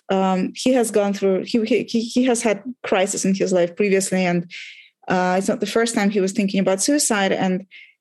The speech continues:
in the previous instances, he would just watch some YouTube videos of pop psychologists who were telling him,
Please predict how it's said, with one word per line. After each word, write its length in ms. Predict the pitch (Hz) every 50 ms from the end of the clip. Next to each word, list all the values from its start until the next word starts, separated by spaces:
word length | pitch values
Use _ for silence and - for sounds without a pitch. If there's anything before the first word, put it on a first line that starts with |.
| - -
in 100 | - 202
the 80 | 202 190
previous 420 | 196 - 302 339 392 320 277 269
instances, 460 | 247 240 254 240 240 226 - 208 196 196
he 140 | - 202
would 280 | 196 185 202 196 196 - _ _ _ _ _ -
just 340 | - - 226 220 220 226 214
watch 400 | 202 220 214 214 208 214 - - -
some 260 | 190 - 214 202 196
YouTube 340 | 196 240 247 233 240 214 185
videos 380 | 220 214 190 202 196 190 185 185
of 120 | 190 190
pop 160 | - 233 226
psychologists 600 | - - 202 202 - 196 190 185 175 185 180 - -
who 60 | 190
were 60 | 185
telling 320 | 185 - 220 214 220 214
him, 260 | 220 208 190 190 196